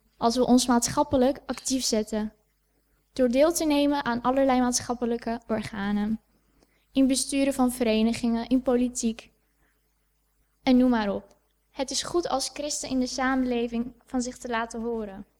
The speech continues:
Wanneer je een dichte pot zout zet, vlees neerzet, zal het vlees eromheen gewoon bederven.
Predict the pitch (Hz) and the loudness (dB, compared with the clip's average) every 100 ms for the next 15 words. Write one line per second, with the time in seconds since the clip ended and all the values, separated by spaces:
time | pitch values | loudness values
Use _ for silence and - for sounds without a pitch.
0 | _ _ _ _ 254 277 285 285 269 320 | _ _ _ _ 0 4 6 4 2 2
1 | - - 277 - 269 - 285 269 277 269 | 0 -6 -4 2 2 4 6 6 6 2
2 | 247 240 226 - 254 247 254 240 240 247 | 0 0 0 -2 2 4 4 2 2 2
3 | 233 220 226 226 233 - 254 269 247 240 | -2 -2 0 0 -2 0 2 2 2 2
4 | 240 240 240 - 233 233 220 226 226 226 | 4 4 0 0 2 2 2 4 2 0
5 | 202 180 | -8 -10